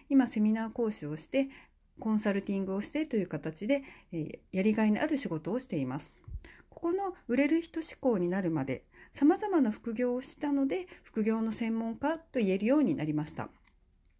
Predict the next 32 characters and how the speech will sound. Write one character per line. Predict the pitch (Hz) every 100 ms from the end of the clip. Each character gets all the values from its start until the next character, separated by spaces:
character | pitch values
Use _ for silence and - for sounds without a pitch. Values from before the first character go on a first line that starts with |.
| _ _ - - - - _
こ | -
の | 330
よ | 403 453
う | 262
に、 | 226 202 - -
自 | 202
分 | 220 302
は | 359
こ | 349 349
う |
い | 370
う | 370
も | 349
の | 370
で | 277
す | 269 160
と | - 180
自 | 190
信 | - 294
が | 302 311
持 | 349
っ |
て | - 262
言 | 190
え | 226
る |
よ | 254
う | 269
に | 208
な | 233
る | 226
と、 | 294